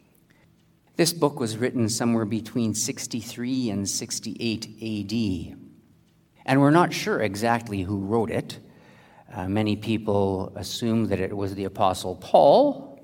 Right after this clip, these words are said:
but biblical scholars who study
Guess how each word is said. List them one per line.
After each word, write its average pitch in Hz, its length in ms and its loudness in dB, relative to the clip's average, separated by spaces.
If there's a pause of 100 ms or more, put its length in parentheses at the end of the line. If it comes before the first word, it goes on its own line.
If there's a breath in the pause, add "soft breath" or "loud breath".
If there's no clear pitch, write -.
but 117 380 -10
biblical 123 560 2
scholars 110 600 0
who 104 120 -8
study 120 720 -2